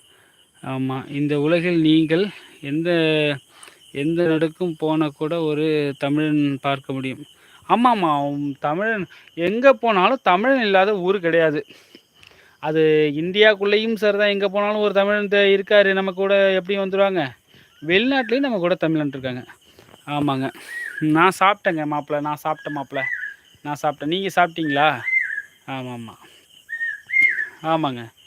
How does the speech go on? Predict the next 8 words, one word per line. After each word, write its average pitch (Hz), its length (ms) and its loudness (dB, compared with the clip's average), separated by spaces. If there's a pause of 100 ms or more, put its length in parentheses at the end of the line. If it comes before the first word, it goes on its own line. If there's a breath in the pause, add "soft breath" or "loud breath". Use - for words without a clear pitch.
(500)
தமிழன் 185 420 0
எந்த 233 240 2
ஊருக்கு 202 320 2
போனாலும் 170 300 0
தமிழன் 190 320 2
இல்லாத 170 320 2
ஊர் 160 300 -2
கிடையாதுங்க. 139 400 0